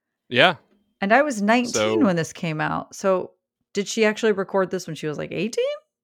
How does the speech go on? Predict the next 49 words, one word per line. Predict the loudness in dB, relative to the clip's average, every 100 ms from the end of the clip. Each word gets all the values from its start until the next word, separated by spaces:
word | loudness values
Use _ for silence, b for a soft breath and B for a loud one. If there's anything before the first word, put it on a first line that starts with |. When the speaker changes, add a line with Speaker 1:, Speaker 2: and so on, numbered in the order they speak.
| _ _ _ _ _ _ _
Speaker 2:
'Cause | 2
everyone | 4 4 4
was | 4
like, | 2
"She | 0
was | -4
so | -4
young." | -2 -2 -2
And | -4
I'm |
saying, | -6 -4
I'm | -2 -2
not | -4
saying | -6 -6
eighteen's | -10 -10 -8
not | -4 -4 -4
young, | -8 -8
but | -12 _
there's, | -6 -4 -8 -18 -8
eighteen | -8 -6
and | -10
sixteen | -10 -12 -14
are | -14
quite | -14 -12
different. | -8 -8 -8 -16 -20 _ _
Was | -14
she? | -12 -16 _ _ b b b
Everyone's | 0 2 0
like, | -2
"She's | -2
only | 0 0
fifteen." | -4 -6 -10 -10 -14 -18 -4
I, | -2
I'm | 0 0
a |
little | 0 -2
confused | -4 -8 -8
about | -8 -10
the | -10
timeline, | -10 -10 -12 -12 -14 _ _ _ _ -6
but | -4 -4 _ b b b -2
she | 2
was | 4
born | 4 2
in | 2 -4 -10 -14
December | -12 -8 -6 -4 -4 -4 -6
nineteen | -10 -12 -12 -12
eighty-one, | -12 -12 -14 -14 -14 -14 -16
so | -14 -16